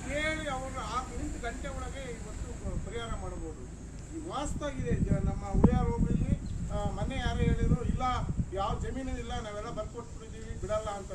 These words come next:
ಯಾಕೆ ಬಿಡಲ್ಲ? ಲಾ ಆ್ಯಂಡ್ ಆರ್ಡರ್ ತಳ್ಳ್ರಿ ನೀವು. ಲಾ ಆ್ಯಂಡ್ ಆರ್ಡರ್ ತಂದು, "ಏ ಇದು ನಮಗೆ ಬೇಕು, ನಮ್ಮ ಪಟ್ಟಣ ಪಂಚಾಯತಿ ಉಳಿಯಾರಲ್ಲೇ ಬೇಜಾನ್ ಜಾಗ ಇದೆ,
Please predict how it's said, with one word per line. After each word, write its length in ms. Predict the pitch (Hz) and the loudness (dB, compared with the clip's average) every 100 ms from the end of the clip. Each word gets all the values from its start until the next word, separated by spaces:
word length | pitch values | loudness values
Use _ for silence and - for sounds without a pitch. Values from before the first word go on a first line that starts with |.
| 165 | -6
ಯಾಕೆ 280 | 202 285 - | -4 -4 -4
ಬಿಡಲ್ಲ? 220 | 269 254 | -4 -4
ಲಾ 440 | 247 240 226 277 | -6 -6 -4 -4
ಆ್ಯಂಡ್ 180 | 359 349 | -2 -2
ಆರ್ಡರ್ 260 | 349 311 - | -2 -2 0
ತಳ್ಳ್ರಿ 400 | 311 359 349 330 | 0 2 0 -2
ನೀವು. 480 | 330 311 330 - 233 | 2 2 2 -2 -2
ಲಾ 60 | |
ಆ್ಯಂಡ್ 260 | 254 311 302 | -2 -2 -2
ಆರ್ಡರ್ 240 | 302 277 | -4 -4
ತಂದು, 340 | 285 294 302 285 220 - - 311 | -4 -2 0 0 -2 -8 -4 4
"ಏ 160 | 311 | 4
ಇದು 120 | 285 277 | 4 -2
ನಮಗೆ 240 | 269 269 | -4 -4
ಬೇಕು, 340 | - 320 311 | 2 2 2
ನಮ್ಮ 160 | 269 262 | -2 -2
ಪಟ್ಟಣ 340 | 254 247 294 294 | -4 -4 -4 -4
ಪಂಚಾಯತಿ 460 | 294 269 277 269 | -4 -6 -6 -4
ಉಳಿಯಾರಲ್ಲೇ 540 | 226 269 330 330 320 311 | -4 -2 0 0 0 0
ಬೇಜಾನ್ 360 | 302 311 311 | -2 -2 -4
ಜಾಗ 160 | 302 302 | -6 -6
ಇದೆ, 300 | 311 311 | -6 -4